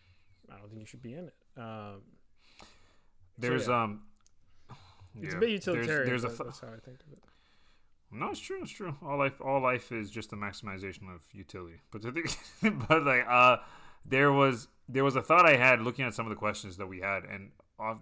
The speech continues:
Speaker 2: I've, I, I've, I have not, I have not run this by you. And if feel, if you don't feel comfortable, you don't have to. We don't, we can wait till another episode. Maybe we have a guest. Um, and the thought I had is, like, it's interesting because we, we've been talking, we're speaking of relationships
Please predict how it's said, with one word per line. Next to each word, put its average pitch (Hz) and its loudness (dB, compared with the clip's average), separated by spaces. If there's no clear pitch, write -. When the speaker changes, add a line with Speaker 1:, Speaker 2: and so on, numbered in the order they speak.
Speaker 2:
I've, 104 -8
I, 113 0
I've, 120 2
I 117 2
have 104 0
not, 117 2
I 113 -2
have 101 -4
not 110 -2
run 104 -6
this 98 -10
by 98 -4
you. 87 -12
And 87 -18
if 85 -20
feel, 110 -6
if 107 -18
you 110 -6
don't 107 -8
feel 101 -10
comfortable, 98 -14
you 87 -16
don't 92 -14
have 90 -14
to. 85 -14
We 101 -8
don't, 98 -4
we 113 -4
can 107 -6
wait 104 -2
till 101 -4
another 95 -6
episode. 92 -12
Maybe 92 -14
we 92 -10
have 90 -14
a 87 -18
guest. 90 -12
Um, 110 2
and 127 0
the 123 -6
thought 160 8
I 151 10
had 135 6
is, 113 -2
like, 113 2
it's 127 -6
interesting 135 -6
because 107 -6
we, 120 -6
we've 117 -6
been 113 -8
talking, 120 -2
we're 113 -6
speaking 127 -6
of 107 -4
relationships 107 -6